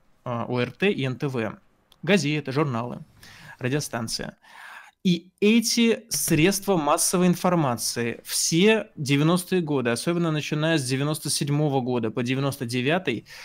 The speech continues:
херачили Чубайса прямой наводкой.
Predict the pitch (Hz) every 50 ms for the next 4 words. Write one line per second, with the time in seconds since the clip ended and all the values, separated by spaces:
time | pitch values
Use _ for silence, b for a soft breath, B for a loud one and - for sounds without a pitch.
0 | B B - - - - 202 202 165 156 156 151 156 151 - - 185 175 180 190
1 | - - _ - - - 165 143 135 143 143 131 120 120 - - - 110 - -
2 | b b b b b b b b _ - 160 160 170 165 165 160 151 147 151 160
3 | 170 - - 147 139 135 135 135 135 135 131 123 - - - - - - 180